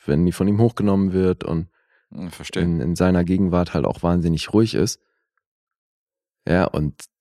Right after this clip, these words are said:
Speaker 1: die war halt so klein, dass sie damit tatsächlich dann ihre ersten Schritte vor der Kamera, äh, dass sie ihre ersten Schritte vor der Kamera gemacht hat.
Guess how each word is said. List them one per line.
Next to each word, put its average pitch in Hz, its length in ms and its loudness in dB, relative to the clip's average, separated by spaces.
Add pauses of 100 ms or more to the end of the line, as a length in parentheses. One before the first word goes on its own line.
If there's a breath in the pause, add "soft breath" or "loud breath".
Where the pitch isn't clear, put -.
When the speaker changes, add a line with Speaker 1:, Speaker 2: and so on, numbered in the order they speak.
Speaker 1:
die 76 120 -4
war 90 140 2
halt 76 200 0
so 110 160 2
klein, 71 520 -4 (880)
dass 80 260 -2
sie 92 160 -2
damit 98 440 4
tatsächlich 95 500 0
dann 101 220 0
ihre 90 320 -4
ersten 85 340 0
Schritte 110 300 -2
vor 101 160 -4
der 104 100 -4
Kamera, 101 500 -2 (1200)
äh, 85 60 0
dass 87 200 0
sie 107 160 2
ihre 98 180 4
ersten 80 280 0
Schritte 113 240 -2
vor 117 180 -2
der 123 100 0
Kamera 120 260 0
gemacht 57 300 -6
hat. - 120 -4